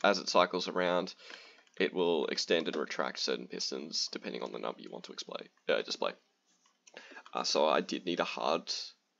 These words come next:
I guess, hard code this whole thing, because when I did first build it, it was initially all, um, cobblestone like that,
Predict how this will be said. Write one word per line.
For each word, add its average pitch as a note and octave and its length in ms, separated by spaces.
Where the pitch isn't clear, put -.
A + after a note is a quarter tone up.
I G2 80
guess, F#2 120
hard - 300
code F#2 200
this G2 100
whole - 140
thing, C3 180
because - 440
when E2+ 140
I D#2+ 60
did F2 180
first - 260
build F2+ 180
it, G#2+ 140
it - 40
was F2 140
initially C#2+ 500
all, G#1+ 600
um, G1+ 420
cobblestone E2 400
like D2+ 180
that, C#3+ 180